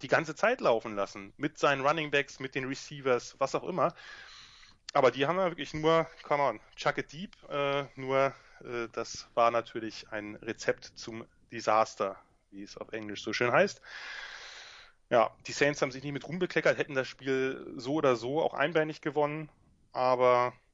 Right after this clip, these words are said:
ähm, ja, ich fand's ein bisschen schade einfach, weil, ich meine, der Spieler, ich hoffe, dass es einfach nicht an ihm kleben bleibt.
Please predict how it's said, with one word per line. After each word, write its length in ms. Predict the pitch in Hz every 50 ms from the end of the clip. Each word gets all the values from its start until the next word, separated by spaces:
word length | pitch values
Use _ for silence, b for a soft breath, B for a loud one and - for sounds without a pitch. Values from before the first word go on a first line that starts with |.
| _ _ _ _ _ _ _ _ _ _ _ _ -
ähm, 420 | 120 117 117 117 113 113 - - -
ja, 420 | - - 110 101 98 101 107 104 - -
ich 120 | - -
fand's 220 | - 170 180 -
ein 60 | 165 143
bisschen 220 | 135 - 143 123
schade 360 | - - 117 117 135 139 127
einfach, 320 | 113 113 110 - 117 - 113
weil, 320 | 117 117 117 117 117 -
ich 100 | - -
meine, 140 | 127 123 113
der 120 | 123 113
Spieler, 400 | - - - 143 131 135 127 123
ich 120 | 120 - -
hoffe, 180 | 156 - 160
dass 120 | 131 123 127
es 100 | 123 135
einfach 240 | 139 131 123 117
nicht 140 | 123 127 147
an 80 | 127 117
ihm 120 | 113 113
kleben 420 | - - 135 143 170 160 156 156 -
bleibt. 440 | - 156 156 156 151 143 - -